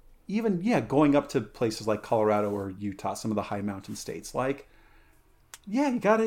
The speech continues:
you, you gotta take it easy those first couple days. You don't wanna overdo it.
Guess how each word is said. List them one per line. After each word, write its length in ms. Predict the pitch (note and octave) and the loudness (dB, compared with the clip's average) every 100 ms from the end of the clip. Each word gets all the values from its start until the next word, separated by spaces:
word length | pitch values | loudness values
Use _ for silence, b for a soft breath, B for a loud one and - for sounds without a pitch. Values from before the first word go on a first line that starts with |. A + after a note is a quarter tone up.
| G#3+ | 0
you, 420 | G#3 F3+ F#3+ F3+ | -4 0 0 0
you 240 | F3 F#3 F3 | 2 2 6
gotta 200 | G3 G#3+ | 4 4
take 240 | A3+ A3 | 2 2
it 60 | G#3+ | 2
easy 200 | B3 G#3 | 0 2
those 220 | C3+ - | 0 0
first 200 | B2 - | -4 -4
couple 200 | A2 - | -8 -8
days. 160 | F2+ - | -10 -6
You 60 | |
don't 140 | A#2+ D3+ | -4 0
wanna 260 | D3+ D#3+ C#3+ - - | 2 2 0 -8 -8
overdo 380 | C3+ D3 E3 | -4 0 0
it. 180 | G#2 - | -2 -6